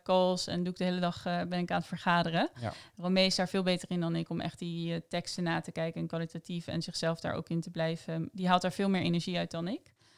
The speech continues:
Speaker 1: Ehm, de, maar inmiddels heb ik daar wel wegen voor mezelf gevonden hoe ik, eh, toch uren, ik kan wel uren achter mijn laptop zitten en het ook, eh, aan het eind van de dag nog leuk vinden.
Speaker 2: Draaglijk houden,
Speaker 1: Ja,
Speaker 2: ja,
Speaker 1: ja,
Speaker 2: precies,
Speaker 1: ja.
Speaker 2: ja. Want als je kijkt naar,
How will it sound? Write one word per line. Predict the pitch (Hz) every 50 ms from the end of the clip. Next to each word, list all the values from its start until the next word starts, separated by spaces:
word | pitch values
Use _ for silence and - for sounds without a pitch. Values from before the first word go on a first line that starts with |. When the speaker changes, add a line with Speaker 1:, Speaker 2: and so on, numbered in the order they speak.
| _ - - - - -
Speaker 1:
Ehm, | - - - 190 185 185 190 190 190 190 190 190 185 190 190 185 185 185 185 180 190 202 220 269 - _ _
de, | - - - -
maar | 190 196 190 190 190
inmiddels | 196 196 196 202 196
heb | 208 196
ik | 202
daar | 196 185
wel | 185 190 180
wegen | 180 175 175 170 - 175
voor | - - 170 170
mezelf | 170 170 170 160 160 165
gevonden | - - - - 170 165 165 165 160
hoe | 160 160 160 156 160
ik, | 160 -
eh, | - 160 165 165 170 - - _ _ _
toch | _ - 170 - - -
uren, | - 190 226 - - - - -
ik | 190 185
kan | - 196 196
wel | 196 190 175
uren | 180 185 185 165
achter | 170 - - 190
mijn | 175 175
laptop | 175 - 170 - -
zitten | - 165 165 160
en | 160
het | 160 160 -
ook, | - 180 160 160 - -
eh, | 165
aan | 160 156
het | 160 160
eind | - - 170 165
van | - 160 156
de | 160
dag | 160 -
nog | 170 160 -
leuk | - - -
vinden. | - 131 - -
Speaker 2:
Draaglijk | 135 131 123 - 127 123
houden, | - 120 113 113 113 110
Speaker 1:
Ja, | 110 110
Speaker 2:
ja, | 107 107
Speaker 1:
ja, | 104
Speaker 2:
precies, | 98 90 123 127 117 185
Speaker 1:
ja. | 175
Speaker 2:
ja. | 143 135 110 - - _ _ _ _ _ _ _
Want | - 139 139
als | 151 156 -
je | 170
kijkt | - - 170 170 156
naar, | 147 143 139 135 131